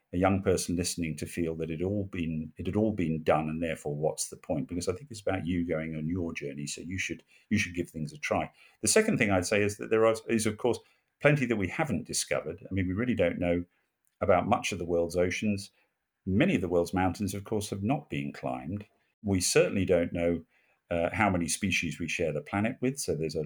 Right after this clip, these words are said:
a lot of work going on there. We don't know about the microbial world, for example, and all of these mycorrhizal networks that we're now realizing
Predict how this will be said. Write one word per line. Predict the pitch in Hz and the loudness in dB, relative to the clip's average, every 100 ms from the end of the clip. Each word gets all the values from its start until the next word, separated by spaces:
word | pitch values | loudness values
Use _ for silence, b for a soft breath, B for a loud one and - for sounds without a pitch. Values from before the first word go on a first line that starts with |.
| 76 | -4
a | 82 | -2
lot | 80 107 | 2 2
of | 95 | 2
work | 85 85 - | 2 2 2
going | 90 78 76 | -2 -2 -2
on | 78 78 | -4 -2
there. | 110 107 | 0 0
We | 80 | 0
don't | 85 | 0
know | 82 | 0
about | 78 76 73 | 0 0 -2
the | |
microbial | 76 76 73 - 107 104 104 101 | -2 -2 -2 2 4 4 4 4
world, | 98 98 101 101 | 6 6 6 0
for | 92 | -6
example, | 90 - 95 90 - 95 95 - _ _ _ | -4 0 2 2 0 0 -2 -8 _ _ _
and | 87 | -6
all | 90 | -2
of | 87 | -2
these | 80 - | -2 -2
mycorrhizal | 90 104 107 90 92 92 90 85 | 0 0 0 0 2 2 2 0
networks | 90 98 92 98 95 | 0 0 0 0 -2
that | 87 | -6
we're | 85 | -2
now | 92 92 | 2 2
realizing | 87 92 90 87 87 82 87 | 4 4 4 2 0 -2 -2